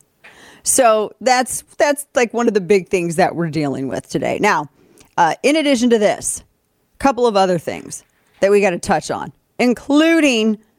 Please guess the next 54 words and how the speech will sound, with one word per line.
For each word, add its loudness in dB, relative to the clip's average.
all 4
of -2
this 2
stuff 0
with 0
the 0
masking. 0
And -6
we're -2
gonna 0
try 0
to -4
get 0
into 0
some -2
of 0
the 0
twenty -2
twenty-four 0
stuff -2
with -6
this -6
too. 0
I 0
saw -2
this 0
yesterday 0
and 0
I'm 0
trying 0
to 2
figure 2
out 0
why. -4
I 0
mean, -2
not 0
why 4
I -2
saw 0
it, -4
but -4
why 0
this -4
happened. -2
I 0
don't -4
know -4
if -8
you -6
saw 0
this -4
or -6
not. -4